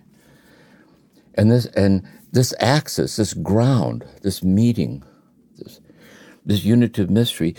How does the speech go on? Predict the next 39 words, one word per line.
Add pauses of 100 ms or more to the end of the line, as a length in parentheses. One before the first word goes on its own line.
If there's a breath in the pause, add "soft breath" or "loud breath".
(140)
spins
out
like
this
around, (300)
th-,
uh,
around
all
reality,
around
all
being,
and
is
the
reality
of
all
things, (320 loud breath)
the
reality
of
everybody, (260 loud breath)
the
reality
of
every
passing
moment
of
our
life, (540 soft breath)
like
this. (1700 soft breath)
There
are
moments
we,